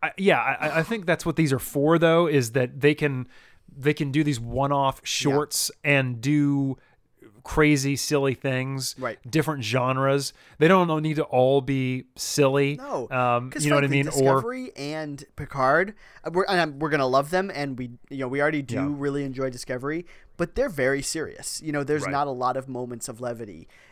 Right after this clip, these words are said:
Speaker 2: and so it's
Speaker 1: Yeah, but
Speaker 2: nice to have these.
Speaker 1: I'd love for them to do more, like,
Speaker 2: Yeah.
Speaker 1: genre type stuff where, okay, this, this, this one's the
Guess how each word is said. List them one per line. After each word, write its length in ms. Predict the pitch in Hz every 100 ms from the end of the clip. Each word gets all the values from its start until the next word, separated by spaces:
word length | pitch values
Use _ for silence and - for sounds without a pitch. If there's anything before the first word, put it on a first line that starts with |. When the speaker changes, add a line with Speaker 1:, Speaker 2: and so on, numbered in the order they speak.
| _
Speaker 2:
and 160 | 139 131
so 160 | 143
it's 200 | 135 127
Speaker 1:
Yeah, 120 | - 160
but 80 |
Speaker 2:
nice 260 | 135 120 -
to 100 | 123
have 320 | - 110 -
these. 280 | - - - - _ _ _ -
Speaker 1:
I'd 140 | 160 165
love 200 | 170 180
for 60 |
them 140 | 165 147
to 80 |
do 160 | 127 131
more, 420 | 127 131 131 127 120
like, 400 | 117 110 - -
Speaker 2:
Yeah. 200 | 120 113
Speaker 1:
genre 460 | 123 117 123 123 120
type 260 | - 117 107
stuff 380 | - 131 117
where, 240 | 120 113 107
okay, 160 | 139 135
this, 280 | 147 156 -
this, 300 | 147 180 -
this 180 | 180
one's 220 | 196 175
the 120 | 165